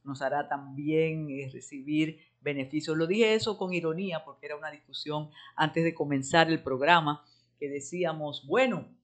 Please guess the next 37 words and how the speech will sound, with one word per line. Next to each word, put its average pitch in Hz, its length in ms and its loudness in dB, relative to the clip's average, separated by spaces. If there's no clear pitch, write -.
pero 143 200 -4
¿por 147 120 -4
qué 160 120 0
tenemos 190 420 -2
que 170 100 -2
pagar 165 400 0
más?". 180 300 -4
Ah, 170 380 6
para 127 220 -2
tener 123 260 -2
hospitales, 135 680 -4
para 120 300 -12
tener 120 260 -12
carreteras, 139 680 -6
para 123 220 -6
tener 139 360 -4
retiros, 160 680 -2
para 143 260 -2
tener 139 320 -4
seguridad. 165 800 4
Y 135 320 -4
algunos 151 400 -2
de 156 60 2
los 156 100 0
muchachos 151 720 -4
<laughs> - 0 -
decían, 190 580 2
"Yo 170 120 2
no 185 200 0
quiero 156 260 0
eso", 135 240 -12
pero 208 140 8
eso 285 120 6
lo 269 100 12
vamos 233 300 8
a 175 120 10
explicar 143 840 4